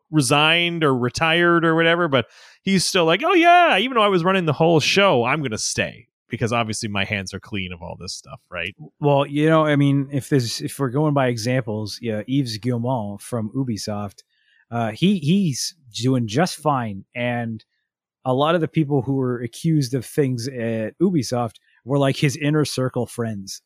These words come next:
Speaker 2: So
Speaker 1: Yeah.
Speaker 2: it was like, there's no way you didn't know what was going on, and you should be doing something about this, whether it's
Speaker 1: Mm-hmm.
Speaker 2: stepping down or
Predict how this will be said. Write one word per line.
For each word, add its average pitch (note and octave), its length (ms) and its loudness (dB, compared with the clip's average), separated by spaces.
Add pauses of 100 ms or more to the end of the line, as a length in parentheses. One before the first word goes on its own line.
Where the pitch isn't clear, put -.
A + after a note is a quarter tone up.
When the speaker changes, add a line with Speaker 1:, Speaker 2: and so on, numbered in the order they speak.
Speaker 2:
So D3 200 2
Speaker 1:
Yeah. - 140 2
Speaker 2:
it - 60 -8
was C3+ 160 -6
like, C3 300 -2 (100)
there's D#3+ 240 -6
no F#3+ 160 -2
way C3+ 120 2
you A#2 160 0
didn't A2 160 -6
know A2 220 -6
what A2 100 -8
was B2 140 -10
going A#2+ 260 -6
on, A2+ 380 -6 (440)
and A#2 260 -2
you B2+ 80 -2
should A#2+ 300 -4
be A2 120 -6
doing A#2 280 -4
something A#2+ 400 -2
about G#2 300 -8
this, G#2+ 340 -8
whether A2+ 240 -4
it's A2 160 -4
Speaker 1:
Mm-hmm. F#2 60 -10
Speaker 2:
stepping A2 340 -4
down A2 380 -6
or G2+ 200 -8